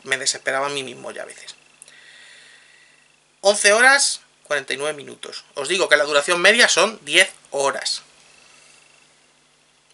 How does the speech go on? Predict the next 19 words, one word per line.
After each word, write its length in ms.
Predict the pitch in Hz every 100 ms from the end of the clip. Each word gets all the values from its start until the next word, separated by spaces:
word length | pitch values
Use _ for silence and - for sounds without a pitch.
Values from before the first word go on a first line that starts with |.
| _ _
Ya 160 | 160
estará 300 | 139 - 175
uno 180 | 131 131
diciendo, 240 | 131 127 131
"Yo 100 | 131
me 80 |
lo 60 | 135
he 40 |
pasado 280 | 131 135 135
en 80 | 135
ocho, 320 | 214 214 220
yo 100 | 190
me 80 | 139
lo 60 | 135
he 40 |
pasado 220 | 135 135
en 60 | 131
tal", 180 | 113 -
vale, 260 | - -